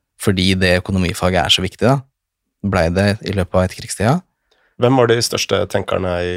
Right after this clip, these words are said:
Speaker 1: Milton Friedman er stjerna i
Speaker 2: Ah, ok.
Speaker 1: Chicago-skolen.
Speaker 2: Ja. Men de er jo veldig opptatt av Keynes også, er det ikke det?
Speaker 1: Ja, de var jo de som liksom, hvis Hayek klarte liksom ikke å, å vinne, å vinne kampen mot Keynes,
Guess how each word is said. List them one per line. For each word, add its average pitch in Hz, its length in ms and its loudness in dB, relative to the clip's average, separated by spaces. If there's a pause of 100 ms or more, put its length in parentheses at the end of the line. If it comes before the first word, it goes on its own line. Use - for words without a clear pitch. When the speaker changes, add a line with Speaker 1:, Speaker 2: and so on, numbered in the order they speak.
(120)
Speaker 1:
Milton 107 240 2
Friedman 110 420 2 (120)
er 101 60 0
stjerna 104 320 -2 (260)
i 87 60 -4
Speaker 2:
Ah, - 0 -
ok. 98 60 -2
Speaker 1:
Chicago-skolen. - 520 -4 (120)
Speaker 2:
Ja. 170 80 -6 (500)
Men 135 140 4 (120)
de 117 160 2
er 120 180 6
jo 117 60 -4
veldig 98 300 0
opptatt - 260 -4
av 92 100 -4
Keynes 92 460 -2
også, 151 220 2
er - 60 -2
det - 100 -2
ikke - 120 -6
det? 170 80 -10 (800)
Speaker 1:
Ja, 120 240 6
de 117 360 2
var 139 120 6
jo 123 80 2
de 104 120 4
som 113 160 0
liksom, 98 320 2 (840)
hvis 120 160 -2
Hayek 123 300 2
klarte 123 280 0
liksom 110 220 0
ikke 110 120 2
å, 104 240 6
å 107 40 0
vinne, 95 540 2
å 98 100 -2
vinne 95 220 0
kampen 92 300 -4
mot 95 140 -2
Keynes, 143 360 0